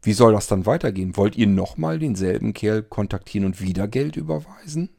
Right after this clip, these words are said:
Oder aber sagt ihr euch, "Ne, ich bin ja nicht blöd, ich mache ja sofort eine Kopie von dem ganzen Datenkram." Ja, aber was nützt euch das, wenn irgendwo ein Schadcode drin ist und ihr euch nicht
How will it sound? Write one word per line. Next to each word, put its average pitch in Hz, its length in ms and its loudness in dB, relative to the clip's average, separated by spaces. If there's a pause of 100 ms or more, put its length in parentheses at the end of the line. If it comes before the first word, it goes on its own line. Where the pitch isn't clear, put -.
(1400)
Oder 160 380 6
aber 160 340 4
sagt 127 280 0
ihr 135 40 0
euch, 127 200 0
"Ne, 101 80 6
ich 95 100 -2
bin 107 160 0
ja 95 80 0
nicht 90 180 -4
blöd, 156 220 0
ich 95 120 -8
mache 98 180 -6
ja 95 80 -2
sofort 87 380 0
eine 87 100 -8
Kopie - 380 -8
von - 180 -6
dem 90 100 -6
ganzen 82 340 -10
Datenkram." - 520 -6
Ja, 117 80 2
aber 120 100 2
was 113 140 -4
nützt 131 260 2
euch 156 160 -2
das, 175 240 -2 (400)
wenn 107 160 4
irgendwo 123 360 0
ein 101 120 -2
Schadcode - 640 -2
drin 92 120 0
ist - 320 -4
und 120 220 -4
ihr - 100 0
euch 110 140 -4
nicht 107 260 -6